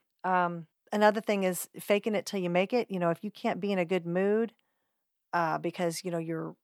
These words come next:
you're stressed out about the way you are or the way you think people perceive you. One time I remember when I was a kid, it was really, really stressful. I'd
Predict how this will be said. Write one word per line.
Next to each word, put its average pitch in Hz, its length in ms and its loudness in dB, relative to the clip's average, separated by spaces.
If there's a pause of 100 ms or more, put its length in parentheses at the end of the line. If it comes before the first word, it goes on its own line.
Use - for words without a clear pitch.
(440)
you're 170 280 -4
stressed - 520 4
out 185 280 6
about 185 640 6 (260)
the 180 120 4
way 180 180 4
you 180 260 0
are 175 240 6
or 175 40 2
the 160 100 0
way 170 100 2
you 170 120 0
think 180 200 -2
people - 240 -4
perceive 185 840 0
you. 208 460 0 (420)
One 220 220 6
time 233 220 4
I 214 60 8
remember 190 320 2
when 185 140 2
I 180 60 4
was 175 140 2
a 175 80 0
kid, 175 300 4
it - 60 0
was 175 180 0
really, 190 400 4
really 175 300 -2
stressful. 160 760 -2
I'd 165 300 -6